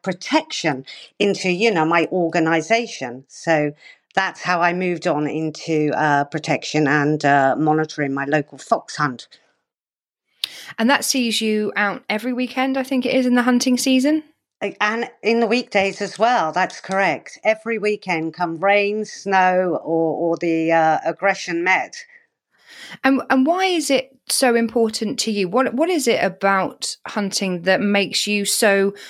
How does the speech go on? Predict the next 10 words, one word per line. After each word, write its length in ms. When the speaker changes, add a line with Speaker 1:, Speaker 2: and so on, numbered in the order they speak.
Speaker 2:
motivated 800
to 100
go 220
out 280
and 200
to, 240
to 120
monitor 380
the 80
hunts? 380